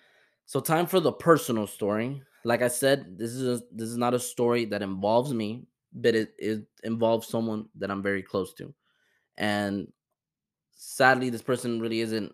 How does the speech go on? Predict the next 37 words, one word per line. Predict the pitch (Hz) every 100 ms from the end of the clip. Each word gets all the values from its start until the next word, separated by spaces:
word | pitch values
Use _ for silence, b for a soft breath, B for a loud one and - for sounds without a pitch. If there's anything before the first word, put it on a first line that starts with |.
| -
uh, | 98 90 58 50 -
around | 98 104 107 113
anymore. | 113 113 110 113 123 143 139
They | 117
didn't | 123 120
pass | 117 110
away | 110 117
or | 107
anything | 95 104
like | 98 104
that. | 104 95 b b b b
I | 110
just | 113 -
don't | 110
really | 110 101
speak | - 123 110
to | -
them. | 117 113
Personal | 110 113 - 107 104
things, | 110 107 104 -
you | 101
know, | 98 90 - _ _ _
happen, | 120 120 117 117 110 -
and | 92 87 - _ _ _ _ -
it | 110
ended | 120 113 101
very | 107 107
badly. | 107 113 113 117
But | 92 95 - _ _ _ _ _ -
this | 143 143
is | 156
a | 131
story | - 139 131
that | 113 - - -
I | 104 110
think | - 135 113
I'm | 110